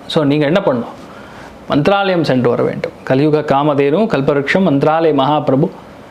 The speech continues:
ஸ்ரீ குரு ராகவேந்திர சுவாமியினுடைய அனுகிரக கட்டாட்சத்தை பெறுவதற்காக நீங்க பக்கத்துல இருக்கக்கூடிய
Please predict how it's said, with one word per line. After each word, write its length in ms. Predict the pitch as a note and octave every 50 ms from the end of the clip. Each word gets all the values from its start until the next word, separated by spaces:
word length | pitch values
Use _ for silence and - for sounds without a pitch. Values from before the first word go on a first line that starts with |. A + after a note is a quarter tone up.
| - -
ஸ்ரீ 160 | - - F3
குரு 180 | D#3+ D#3 D3 C#3
ராகவேந்திர 540 | C3+ E3 G3+ G3+ A3 A3 G#3+ G#3 G3 F#3+ F#3 F#3
சுவாமியினுடைய 480 | - E3+ D#3 D3+ D3+ C#3+ C3+ C3 C3+ C#3+ D#3 D3
அனுகிரக 340 | C3+ C#3 D3 D3+ D3 D3+ C#3 -
கட்டாட்சத்தை 520 | C3 B2 D3 D3 C#3 - C#3+ B2 C3 B2 A2+
பெறுவதற்காக 720 | - C3+ D3+ F3 E3 D3+ - - - B2 A#2+ - E3 F#3+ - - - - - - - - - - - - - - - -
நீங்க 280 | - C3 C3 B2+ - D3
பக்கத்துல 260 | C#3 - G3 F#3 F3+
இருக்கக்கூடிய 540 | E3 D#3 D#3+ D3 D3+ D3+ D#3 F3 G3 G#3